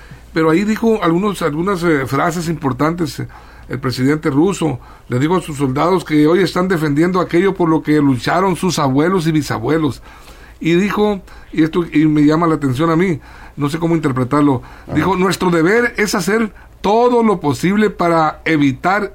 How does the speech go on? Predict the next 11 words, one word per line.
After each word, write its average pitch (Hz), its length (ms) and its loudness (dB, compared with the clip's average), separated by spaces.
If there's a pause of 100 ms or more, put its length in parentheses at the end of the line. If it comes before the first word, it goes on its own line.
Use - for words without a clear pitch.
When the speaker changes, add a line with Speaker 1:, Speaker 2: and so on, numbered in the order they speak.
Speaker 1:
el 160 160 2
horror 147 480 2 (100)
de 135 200 2
una 180 440 2
guerra 160 440 2
global". 127 640 0 (840)
Entonces, 160 540 -2
eh, 143 260 2
¿cómo 202 200 0
interpretas 180 500 0
eso? 175 320 0